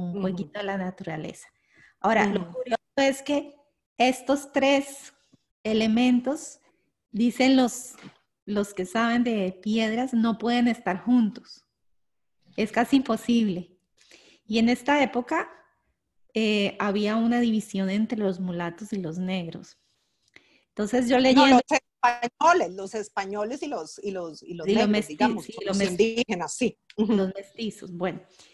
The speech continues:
Speaker 2: Ujú,
Speaker 1: Entonces,
Speaker 2: ujú.
Speaker 1: viendo que toda la, la Virgen tiene la mirada fija al frente, el niño le coloca la mano en el corazón. Entonces, la pre-, la piedra de jade,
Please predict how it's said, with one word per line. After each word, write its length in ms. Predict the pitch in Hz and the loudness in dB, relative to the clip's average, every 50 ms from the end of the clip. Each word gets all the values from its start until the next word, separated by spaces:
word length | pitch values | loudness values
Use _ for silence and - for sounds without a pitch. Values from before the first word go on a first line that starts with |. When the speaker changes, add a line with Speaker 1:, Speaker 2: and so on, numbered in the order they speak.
| _ _ | _ _
Speaker 2:
Ujú, 220 | 214 240 269 269 | 2 2 4 4
Speaker 1:
Entonces, 380 | 226 233 226 226 285 - 214 - | 4 4 4 2 2 4 4 2
Speaker 2:
ujú. 60 | - 277 | 4 4
Speaker 1:
viendo 520 | 320 311 294 285 269 294 302 320 - - - | 4 6 6 6 6 6 4 4 0 -4 -8
que 160 | - - 262 240 | 0 0 0 0
toda 360 | - - 254 247 254 269 285 | 2 2 2 4 4 4 4
la, 240 | 311 311 285 254 - - | 4 2 2 0 0 -2
la 180 | 214 226 226 | -2 -2 0
Virgen 460 | 214 240 240 240 247 - 294 285 285 | 0 0 0 0 2 2 2 2 2
tiene 640 | 285 254 247 240 240 233 233 247 262 - - _ _ _ _ _ _ _ _ _ | 2 0 0 2 2 0 0 -2 -6 -8 -16 _ _ _ _ _ _ _ _ _
la 180 | 220 226 233 | -2 0 0
mirada 480 | 226 220 220 214 220 214 220 233 240 247 | 2 0 0 0 2 2 4 4 2 2
fija 600 | 247 - 285 269 262 - 294 277 262 254 233 220 | 0 -2 -2 -2 -2 0 0 0 2 2 0 -2
al 320 | - - - 196 196 196 190 | -4 -4 -4 -4 -4 -4 -6
frente, 760 | - - 220 247 254 254 254 262 - 262 262 285 - - 233 | -6 -4 -2 0 0 0 0 0 0 -2 -2 -2 -2 -2 -2
el 160 | 214 214 208 | 0 0 0
niño 360 | 208 214 220 214 214 220 214 - - | 0 0 0 0 -2 -4 -6 -8 -8
le 180 | - 196 185 | -6 -6 -6
coloca 460 | 180 - 196 180 185 185 180 185 196 202 | -4 -6 -6 -4 -4 -4 -4 -4 -6 -4
la 120 | 196 190 | -4 -4
mano 280 | 190 185 185 180 185 190 | -4 -4 -4 -4 -4 -6
en 60 | 190 | -6
el 120 | 185 185 | -6 -8
corazón. 600 | - - 190 175 180 170 - - - 156 160 - _ _ _ _ _ _ _ _ _ _ _ _ _ | -8 -8 -8 -8 -8 -10 -10 -10 -10 -10 -12 -12 _ _ _ _ _ _ _ _ _ _ _ _ _
Entonces, 340 | _ _ 226 247 - 233 240 | _ _ -2 -2 0 0 0
la 180 | 254 247 247 247 | 2 0 0 0
pre-, 180 | 254 240 - - | -2 -2 -2 0
la 260 | 233 247 240 240 - | 0 -2 -2 0 -2
piedra 440 | 269 254 254 254 254 262 311 330 349 339 | 0 0 2 2 2 2 2 0 0 -2
de 80 | 294 | -4
jade, 640 | - - - 277 277 269 240 208 208 208 226 269 285 | -6 -6 -4 0 0 2 2 0 -2 -2 -4 -4 -4